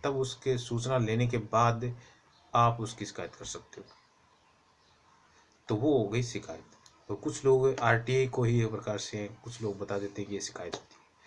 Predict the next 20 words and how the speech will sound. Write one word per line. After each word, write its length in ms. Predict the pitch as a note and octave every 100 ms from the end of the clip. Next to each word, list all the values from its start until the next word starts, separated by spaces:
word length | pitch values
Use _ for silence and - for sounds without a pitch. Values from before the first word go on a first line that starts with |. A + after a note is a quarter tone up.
| - - _
तो 60 | A2
वो 100 | G#2
शिकायत 380 | - G#2+ A2 G2+
नहीं 160 | G#2
है, 140 | G#2 A2 - _ _ _
आरटीआई 420 | G2+ G2+ A2+ G#2+
एक 120 | G2 F#2+
प्रकार 320 | A2+ G#2 G2
से 200 | - C#3+ - _
सूचना 440 | - - G#2 - F#2
है 160 | - - _ _ _ _ _ _ _ _ _ -
जिससे 280 | B2+ B2+ C3
कि 220 | A#2+ B2 B2 - - - -
देश 180 | B2+ B2
के 80 | B2+
अंदर 180 | A2+ A2+
क्या 180 | B2 G#2
हो 100 | E2+
रहा 100 |
है, 120 | D#2+